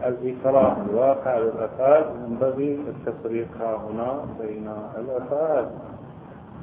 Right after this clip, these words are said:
التي تكون، آه، حقا لله سبحانه وتعالى، بينها وبين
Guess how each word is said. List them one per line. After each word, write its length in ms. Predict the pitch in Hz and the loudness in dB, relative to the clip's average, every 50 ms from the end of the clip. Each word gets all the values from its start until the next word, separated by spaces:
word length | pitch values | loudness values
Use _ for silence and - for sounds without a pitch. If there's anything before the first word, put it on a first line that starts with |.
| - 113 | -6 -6
التي 420 | 117 120 123 120 - 131 123 117 | -2 -2 -2 -2 -2 -2 -4 -2
تكون، 760 | - 123 113 110 - - 135 127 127 120 113 104 98 95 95 - - - - - - - - - - - - - - - - - - - - - 110 107 | -2 -2 -2 -4 -2 -4 -4 -2 -2 -4 -4 -6 -8 -8 -10 -12 -14 -14 -16 -16 -16 -14 -14 -14 -14 -16 -16 -16 -16 -16 -16 -16 -16 -16 -16 -12 -8 -6
آه، 280 | 110 110 107 110 107 107 - - - - - - | -4 -2 -2 -2 -4 -6 -8 -12 -14 -16 -14 -14
حقا 280 | - - - - 123 123 | -14 -14 -4 0 0 0
لله 480 | 123 127 123 120 127 135 127 123 120 110 - - | 0 0 -2 0 2 2 2 2 2 -2 -6 -10
سبحانه 480 | 104 - - 120 113 113 110 104 104 | -12 -10 -8 -6 -6 -4 -4 -6 -6
وتعالى، 640 | 104 - 95 95 90 92 98 101 101 123 143 160 151 - 117 - | -8 -8 -10 -10 -8 -8 -8 -6 -2 0 0 0 0 -2 -4 -4
بينها 500 | 123 120 113 101 104 98 95 110 139 151 | -4 -4 -4 -6 -6 -8 -6 -4 -4 -2
وبين 640 | 143 117 110 107 107 - - 131 127 120 117 120 | -2 -2 -2 -4 -2 0 0 0 0 0 -2 -4